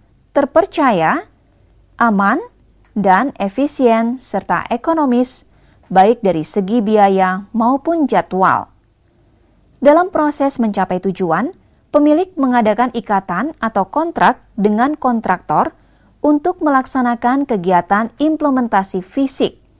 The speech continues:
dan dengan sejumlah konsultan untuk studi dan mempersiapkan paket kerja. Selama berlangsungnya proses tersebut, pemilik mengadakan tindakan-tindakan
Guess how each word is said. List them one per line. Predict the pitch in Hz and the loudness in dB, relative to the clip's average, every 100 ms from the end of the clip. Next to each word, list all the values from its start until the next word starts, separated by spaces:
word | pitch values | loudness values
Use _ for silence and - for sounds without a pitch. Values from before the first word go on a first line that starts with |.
| _ _ _ - | _ _ _ -8
dan | 190 175 220 370 _ _ _ | 0 2 0 -4 _ _ _
dengan | 190 202 220 269 | -2 0 2 0
sejumlah | - 220 196 185 175 | 0 0 0 0 -2
konsultan | - 180 185 196 185 196 330 415 _ _ _ 294 | -2 -6 -2 -2 0 0 0 -6 _ _ _ 0
untuk | 294 349 349 | 0 0 -6
studi | - 285 226 196 262 381 | -4 -2 0 0 -2 -4
dan | - 208 220 | 0 0 2
mempersiapkan | 208 180 180 - 190 - 208 240 269 - | -2 -4 -8 -2 -2 0 -2 -2 -4 -4
paket | 339 359 285 233 | -4 -2 -4 -4
kerja. | 202 185 196 160 87 - _ _ _ _ _ _ _ _ _ _ _ _ _ _ | -6 -6 0 0 0 -8 _ _ _ _ _ _ _ _ _ _ _ _ _ _
Selama | - 320 320 320 370 | -4 4 4 4 2
berlangsungnya | 320 294 285 302 277 330 | 4 4 4 0 0 0
proses | 359 269 220 - 285 | 0 0 0 0 -4
tersebut, | - 233 - 196 180 285 - _ _ _ _ | -2 -4 -2 0 0 0 -2 _ _ _ _
pemilik | 302 302 320 370 | 2 4 2 2
mengadakan | 302 247 233 220 254 330 | 0 2 2 2 2 0
tindakan-tindakan | 320 262 220 196 240 277 220 180 175 269 392 | 0 2 2 2 -2 0 2 2 2 -2 -2